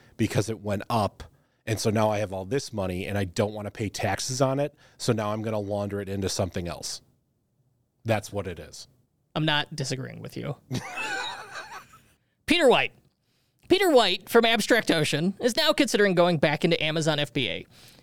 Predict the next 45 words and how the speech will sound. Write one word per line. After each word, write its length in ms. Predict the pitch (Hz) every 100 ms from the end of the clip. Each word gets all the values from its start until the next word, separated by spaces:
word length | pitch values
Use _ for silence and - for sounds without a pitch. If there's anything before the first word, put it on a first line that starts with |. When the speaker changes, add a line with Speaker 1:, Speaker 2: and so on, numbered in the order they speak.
| _
Speaker 2:
There's 260 | 208 226 - 226
zero 480 | 175 - 349 349
doubt 380 | 277 185 147 156 - _ -
it 120 | 160
would 120 | 185
increase 340 | 175 - 240
our 100 | 240
revenue, 460 | 196 143 117 104 180
if 140 | 196 165
not 160 | 170
our 80 | 170
margin, 420 | 147 90 - 98 - _ _ _
and 140 | 190 196
potentially 380 | 185 208 220 233
reduce 300 | 196 156 -
the 80 |
stress 340 | 165 - 117 -
we're 60 |
getting 320 | 147 147 131 151
from 260 | - 131
our 80 | 123
three 220 | - 143
P 160 | 143 165
L. 260 | 170 - - _ - -
We 100 | -
hear 140 | 165 196
from 160 | 190
other 160 | 202 277
sellers 560 | - 202 151 151 180 - -
that 420 | 165 160 156 -
tell 200 | 185 160
us 120 | 170
Amazon 440 | 165 202 180 175 175
is 140 | 156
easier 380 | 220 269 262 285
to 80 | 247
work 240 | 277 302
with 180 | 247 -
now 300 | 156 131 147
and 100 | 175
listing 360 | 175 - 226 208
hijackings 880 | - 160 151 151 139 - 160 160 -
are 120 | 170
less 320 | 165 196 233
common. 520 | - 214 208 202 131